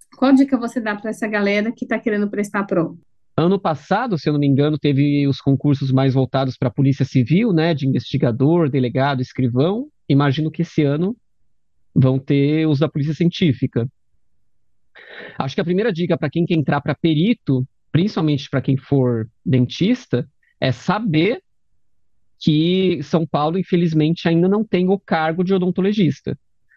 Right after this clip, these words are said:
Speaker 2: que é uma briga, um, uma causa que até o professor Ricardo Henrique, ele é bem atuante, pra que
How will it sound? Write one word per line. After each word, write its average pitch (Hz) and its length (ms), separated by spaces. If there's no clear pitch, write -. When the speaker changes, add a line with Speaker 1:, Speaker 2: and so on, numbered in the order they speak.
Speaker 2:
que 156 100
é 131 40
uma 147 160
briga, 147 540
um, 135 560
uma 147 220
causa 147 340
que - 60
até 147 180
o 156 240
professor 139 400
Ricardo 139 340
Henrique, 135 420
ele 131 80
é 123 40
bem 135 320
atuante, 139 1040
pra 131 140
que 139 140